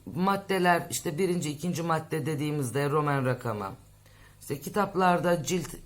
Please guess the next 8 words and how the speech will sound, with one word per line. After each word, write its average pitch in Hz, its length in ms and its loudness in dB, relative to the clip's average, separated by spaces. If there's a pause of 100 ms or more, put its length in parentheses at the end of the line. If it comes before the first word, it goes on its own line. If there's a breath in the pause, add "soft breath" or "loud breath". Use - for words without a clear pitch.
(160)
isim, 160 460 -4
e, 139 340 2
ciltin 165 460 -2
kaçıncı 160 460 -4
cilt 135 260 -4
olduğu, 135 320 2
onuncu 165 480 0
cilt. 113 320 -4